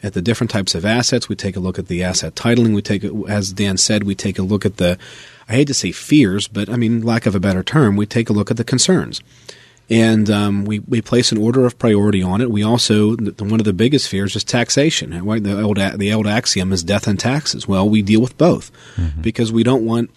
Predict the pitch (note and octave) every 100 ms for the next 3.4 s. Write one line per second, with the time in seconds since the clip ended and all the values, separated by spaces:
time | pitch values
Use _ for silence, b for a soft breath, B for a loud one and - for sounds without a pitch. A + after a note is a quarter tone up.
0 | B B B - - D3 - G2+ G2 G2
1 | G2+ G2 G#2 G#2 A2+ G#2+ G#2+ G2+ A2 B2
2 | G2 G2+ F#2+ G2+ G2+ F#2 F#2+ F#2+ - -
3 | D#3+ C3+ C#2+